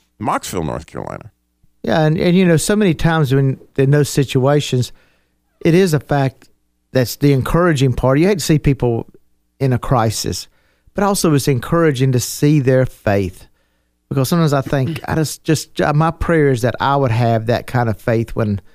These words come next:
Speaker 2: I feel like I'm backed in a corner and I don't know how to get out of that corner, but I know that God's gonna get me out of there. Man, that, you know what, that's, that's what God, I think that's what God desires in us. And it goes back to that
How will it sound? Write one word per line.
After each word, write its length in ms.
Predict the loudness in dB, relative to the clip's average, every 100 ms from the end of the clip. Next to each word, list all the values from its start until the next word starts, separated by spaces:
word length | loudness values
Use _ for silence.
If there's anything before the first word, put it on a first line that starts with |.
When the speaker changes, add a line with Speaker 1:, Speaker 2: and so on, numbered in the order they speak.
| _ _ _ _ _ _ _ _
Speaker 2:
I 40 | -4
feel 200 | 0 0
like 180 | 0 -2
I'm 160 | -2
backed 260 | 0 0 0
in 100 | -2
a 40 |
corner 440 | -2 0 0 0 0
and 120 | -2
I 60 |
don't 320 | 0 0 0 2
know 220 | 2 2
how 200 | 2 0
to 60 | 0
get 200 | 0 2
out 160 | 2
of 40 | 0
that 180 | -4 -4
corner, 320 | -2 0 0
but 160 | 0 0
I 80 | 2
know 280 | 2 2
that 260 | 2 0 -4 -18 -20 _
God's 280 | 0 2 2
gonna 160 | 0 0
get 240 | 2 2
me 160 | 2 0
out 160 | 0 0
of 60 |
there. 300 | 0 0 -2 -4 -16 -20 _ _
Man, 120 | -2
that, 180 | 0 -2 -8 -20 _ _
you 100 | -2
know 140 | 0
what, 260 | 0 -2 -2
that's, 380 | -2 -2 -8 -16 -20 _ -4
that's 220 | -4 -4
what 180 | -6 -2
God, 340 | 0 0 -2 -12 -20 _ _ _ _ _ _ _ _ _ -8
I 40 |
think 180 | -2 0
that's 160 | 0 0
what 100 | 0
God 220 | 0 0
desires 480 | 0 0 0 0 0
in 100 | -2
us. 240 | -2 -6 -4
And 140 | -2
it 40 | 2
goes 180 | 0
back 180 | 0 -2
to 60 | 0
that 220 | 0 -2